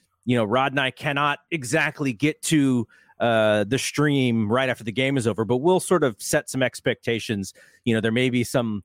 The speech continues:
some late, late games where we're not able to go exactly after the game and we have to wait during the week or something, but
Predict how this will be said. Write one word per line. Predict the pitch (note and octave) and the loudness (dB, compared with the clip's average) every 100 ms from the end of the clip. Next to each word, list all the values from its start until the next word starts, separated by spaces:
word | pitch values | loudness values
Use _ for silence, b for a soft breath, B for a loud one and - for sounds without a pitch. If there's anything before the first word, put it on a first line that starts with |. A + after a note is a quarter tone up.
| - | -8
some | - A#2+ | -4 -2
late, | A#2+ C#3+ C3 B2+ | 0 0 -2 -6
late | B2+ F3 A#3 | 0 2 2
games | E3 B2 G#2+ | 0 0 0
where | G#2+ A2 | 0 0
we're | A2 | 2
not | A2+ G#2+ | 0 0
able | G#2+ G2+ | -2 -4
to | A2+ | -4
go | G2+ G#2 | 0 0
exactly | G2 G2 G2+ G#2+ A#2 G#2 | 0 0 0 -2 -2 0
after | G2 - | -2 -4
the | F2+ | -6
game | G2 F#2+ | -4 -2
and | G2 | -2
we | G2 | 0
have | G2 | -2
to | - F#2+ | -2 -2
wait | G2+ G2 - | 0 0 -2
during | G#2 F#2+ | -2 -2
the | |
week | F#2 F#2 - | -2 -2 -4
or | |
something, | G2 A2 - G#2 | -4 -4 -4 -4
but | A2 G#2+ | -2 -4